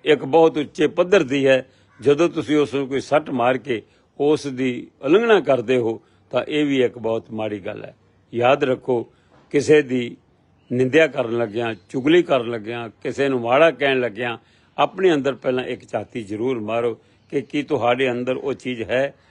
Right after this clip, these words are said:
ਜਿਹਦੇ ਖਿਲਾਫ ਤੁਸੀਂ ਬੋਲ ਰਹੇ ਹੋ, ਉਹ ਤੁਹਾਡੇ ਅੰਦਰ ਨਹੀਂ ਹੈ, ਤੁਹਾਡੀ ਸੋਚ ਕਿਹੋ ਜਿਹੀ ਹੈ।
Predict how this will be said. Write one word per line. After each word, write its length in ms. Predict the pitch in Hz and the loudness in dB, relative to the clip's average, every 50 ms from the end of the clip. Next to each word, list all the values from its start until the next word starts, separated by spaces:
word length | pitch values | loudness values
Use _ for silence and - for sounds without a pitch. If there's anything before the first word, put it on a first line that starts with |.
| _ _ _ _ - | _ _ _ _ -14
ਜਿਹਦੇ 540 | 107 107 131 139 131 131 147 147 143 - - - _ _ | -4 -2 -2 0 2 2 2 2 2 0 -4 -12 _ _
ਖਿਲਾਫ 380 | - 110 113 117 139 170 170 - | -8 -4 0 2 2 2 0 -2
ਤੁਸੀਂ 280 | - 151 - - 151 135 | -6 -8 -4 -4 -4 -2
ਬੋਲ 240 | 120 123 123 123 | 0 0 0 2
ਰਹੇ 140 | 123 135 131 | 2 4 4
ਹੋ, 180 | 127 123 123 - _ _ _ _ _ _ | 4 2 0 -4 _ _ _ _ _ _
ਉਹ 80 | 143 131 | -4 -2
ਤੁਹਾਡੇ 420 | - 143 110 120 120 120 127 123 | -2 -2 -2 -2 0 0 0 -2
ਅੰਦਰ 280 | 120 120 120 127 117 107 | -2 -2 -2 -2 -4 -2
ਨਹੀਂ 400 | 104 107 107 120 156 180 165 151 | -6 -4 0 2 4 4 4 4
ਹੈ, 100 | 156 151 151 _ _ _ _ _ _ _ _ | 2 0 -4 _ _ _ _ _ _ _ _
ਤੁਹਾਡੀ 260 | - 131 127 123 135 127 | -2 -2 0 0 -2 -4
ਸੋਚ 300 | - - 147 156 139 - | 0 2 2 2 2 -2
ਕਿਹੋ 260 | - - 123 110 113 | -4 -4 -2 -2 -2
ਜਿਹੀ 180 | 107 104 113 | -4 -4 -4
ਹੈ। 100 | 110 107 | -4 -4